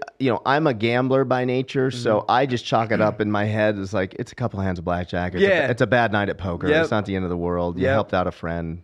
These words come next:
Speaker 2: Yep.
Speaker 1: They meant well when they asked. They weren't
Speaker 2: Yep.
Speaker 1: trying to fuck you, and sometimes life just keeps smacking you in the face, so
Speaker 2: Yep.
Speaker 1: just move on. Who
Speaker 2: A
Speaker 1: cares?
Speaker 2: hundred percent. And there's
Speaker 1: Yeah.
Speaker 2: like a, there's a thing I said, I, I'll say to myself, "You know what? That was a thousand dollars that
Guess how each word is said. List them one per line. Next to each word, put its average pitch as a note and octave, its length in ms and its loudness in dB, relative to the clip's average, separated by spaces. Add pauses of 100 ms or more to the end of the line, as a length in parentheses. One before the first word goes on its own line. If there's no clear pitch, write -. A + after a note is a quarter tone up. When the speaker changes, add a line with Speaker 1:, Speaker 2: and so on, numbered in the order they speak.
Speaker 2:
Yep. B2 320 -6 (240)
Speaker 1:
They B2+ 120 4
meant B2 260 2
well B2 240 4
when A2 120 2
they G2+ 120 0
asked. F#2 500 -2
They G2 80 -2
weren't G#2 140 2
Speaker 2:
Yep. - 80 0
Speaker 1:
trying G2 180 0
to F#2+ 80 -2
fuck F#2 280 -4
you, F#2 100 -2
and F2+ 120 -4
sometimes F#2 320 -6
life F2+ 320 -4
just - 200 -10
keeps - 200 -10
smacking E2+ 360 -6
you E2 80 -6
in D2+ 80 -8
the D#2 40 -8
face, D#2 320 -8
so D2 300 -8
Speaker 2:
Yep. B2 240 -4
Speaker 1:
just - 160 -10
move D2 180 -8
on. A#1+ 360 -12 (200)
Who B2+ 60 -8
Speaker 2:
A B2 80 -6
Speaker 1:
cares? - 240 -10
Speaker 2:
hundred F3+ 340 -4
percent. D#3 380 -6
And C#3 100 -4
there's D#3 120 0
Speaker 1:
Yeah. D#3 60 -4
Speaker 2:
like C#3 160 -2
a, A2 200 -4 (240)
there's D#3 120 -4
a D3 60 -4
thing E3 340 -2
I C3+ 120 -2
said, B2+ 360 -4 (200)
I, B2 160 -4
I'll B2+ 240 -2
say D#3 180 -2
to C#3+ 60 -4
myself, A2 380 -8
"You A2+ 80 -8
know B2 120 -4
what? D3+ 280 -2 (640)
That B2+ 180 -2
was B2 520 -4
a A2 340 -4 (140)
thousand D3+ 340 -2
dollars C#3 480 -2
that A2 380 -6